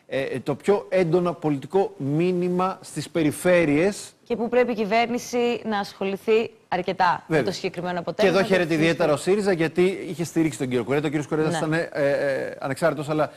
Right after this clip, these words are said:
Speaker 1: είχε στηρίξει τον κύριο
Speaker 2: Είχε
Speaker 1: Κουρέτα. Και ο
Speaker 2: στηρίξει.
Speaker 1: σύριζα και το πασόκ. Πάμε παρακάτω. Εδώ η περιφέρεια Ιωνίων Νήσων, όπου η κυρία, α, Κράτσα δεν κατάφερε να κάνει την ανατροπή. Είχε χάσει και στον πρώτο γύρο ο κύριος Τρεπεκλής,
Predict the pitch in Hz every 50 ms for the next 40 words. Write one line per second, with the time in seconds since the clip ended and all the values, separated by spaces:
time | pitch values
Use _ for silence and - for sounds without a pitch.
0 | - - - - - 156 160 151 - - 156 151 135 - - 127 110 113 95 -
1 | 120 117 - 92 127 139 139 135 - 170 156 - - 190 185 180 196 196 180 -
2 | - - - _ _ - 185 185 185 185 190 165 - 170 156 147 - 175 151 -
3 | - - 147 143 143 139 156 156 156 156 175 170 135 - 139 120 107 - - _
4 | _ _ _ _ _ _ _ _ _ _ _ _ _ _ _ _ _ _ _ _
5 | _ _ _ _ _ _ _ _ _ _ _ _ _ _ _ _ - 170 165 160
6 | 151 160 185 202 202 202 185 180 165 156 165 160 156 123 160 160 147 147 - 180
7 | 180 180 180 180 180 175 170 170 175 - 170 151 160 156 151 156 170 170 165 165
8 | 165 170 165 - - 156 151 151 160 170 175 151 - - - 160 147 143 139 139
9 | 139 139 143 - - 151 127 - 151 151 - 147 147 160 170 170 160 160 147 -
10 | - 135 135 135 135 135 131 - 160 156 165 160 160 - 170 147 - - 135 120
11 | 175 208 208 - 196 165 - - 139 131 123 - 135 131 120 127 131 - 131 123
12 | 127 135 131 123 - 143 135 131 127 127 120 - - 131 127 127 127 123 123 107
13 | - 131 120 98 - - 127 151 185 170 - 143 - 151 156 147 151 - 147 -
14 | 151 135 139 160 147 156 147 127 135 160 151 147 117 156 151 147 - - 143 127
15 | - 147 - - 143 151 151 143 -